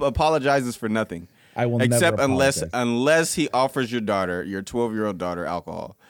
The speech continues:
Speaker 1: Then
Speaker 2: Did I apologize?
Speaker 1: Yes, you did.
Speaker 2: Okay.
Speaker 1: Yeah. It, it was in your best interest to apologize for trying to get my twelve-year-old daughter drunk.
Speaker 2: That's so funny. My, I told a buddy of mine that I will never apologize
Speaker 1: Well,
Speaker 2: for
Speaker 1: you did.
Speaker 2: anything.
Speaker 1: Multiple times. You apologized twice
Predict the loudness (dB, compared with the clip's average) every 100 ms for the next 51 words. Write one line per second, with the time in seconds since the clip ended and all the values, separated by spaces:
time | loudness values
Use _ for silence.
0 | -20 _ -4 0 2 2 0 -2 -2 -2
1 | -2 -2 -2 -2 -2 -4 -8 -10 -10 -6
2 | -6 -6 -12 -14 _ _ -20 -20 _ _
3 | _ -20 -14 -14 -12 -10 -8 -6 -6 -4
4 | -6 -8 -12 -14 -14 -4 -2 0 0 -4
5 | -6 -10 -8 -6 -6 -8 -8 -10 -10 -12
6 | -12 -14 -6 -6 -6 -8 -8 -10 -12 -16
7 | -18 -20 _ -4 -4 -2 -4 -4 -6 -6
8 | -8 -4 -2 0 -2 -8 -6 -6 -2 -4
9 | -2 -2 -2 0 0 0 0 -2 -4 _
10 | -8 -4 -2 -2 -2 0 0 2 0 -2
11 | -6 -6 -4 -4 -4 -6 -8 -8 -10 -10
12 | -4 -2 0 -2 -6 -10 -8 -4 -2 -2
13 | -8 -10 -6 -4 -2 -2 -2 -8 -8 -4
14 | -4 -4 -18